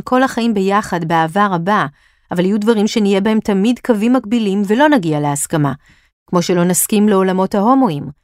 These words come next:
זה מאוד קשה, זה משכב זכר, מבחינה הלכתית זו בעיה מאוד גדולה. ההתנגדות שלך היא למעשה עצמו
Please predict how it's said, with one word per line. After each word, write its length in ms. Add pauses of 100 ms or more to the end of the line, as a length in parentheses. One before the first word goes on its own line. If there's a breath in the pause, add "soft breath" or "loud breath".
(380)
זה 100
מאוד 220
קשה, 440
זה 140
משכב 360
זכר, 480 (500 soft breath)
מבחינה 300
הלכתית 440
זו 120
בעיה 340
מאוד 280
גדולה. 320 (1160)
ההתנגדות 580
שלך 420
היא 120
למעשה 540
עצמו 420